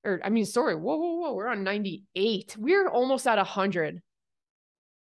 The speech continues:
Thank you for sticking around this long and listening to ninety-eight episodes of me blab on about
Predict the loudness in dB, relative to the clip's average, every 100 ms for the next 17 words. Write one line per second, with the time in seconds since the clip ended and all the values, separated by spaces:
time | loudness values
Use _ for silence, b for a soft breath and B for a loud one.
0 | _ _ _ _ _ _ 2 4 4 0
1 | 0 -4 -2 2 2 2 2 2 2 0
2 | 0 0 0 0 0 -2 -4 -6 -2 -2
3 | -2 -4 -2 -2 -4 -2 0 2 2 4
4 | 4 2 2 -2 -2 -4 -4 -4 -6 -4
5 | -4 -2 2 4 4 4 4 4 2 -2
6 | -2 -2